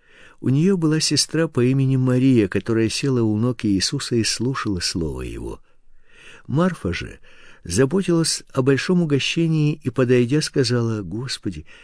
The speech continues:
или тебе нужды нет, что сестра моя одну меня оставила служить? Скажи ей, чтобы помогла мне». Иисус же сказал ей в ответ: «Марфа, Марфа, ты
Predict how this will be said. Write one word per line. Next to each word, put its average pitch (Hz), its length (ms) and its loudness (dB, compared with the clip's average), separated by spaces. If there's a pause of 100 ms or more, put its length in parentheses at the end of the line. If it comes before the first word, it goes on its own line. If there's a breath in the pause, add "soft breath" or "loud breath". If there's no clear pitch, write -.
(480 loud breath)
или 151 240 4
тебе 156 320 4
нужды 117 480 2
нет, 110 200 0
что - 220 -2
сестра 110 460 -2
моя 101 320 -2 (400 loud breath)
одну 110 520 2
меня 104 360 2
оставила 98 500 0
служить? 101 460 -2
Скажи 180 340 0
ей, 104 220 4
чтобы 98 340 0
помогла 92 540 0
мне». 87 280 -2 (520 loud breath)
Иисус 98 580 2
же 85 300 -6
сказал 101 560 0
ей 95 240 0
в 92 40 -2
ответ: 92 540 -4 (160)
«Марфа, 110 680 -4
Марфа, 73 580 -12 (1400 soft breath)
ты 143 400 4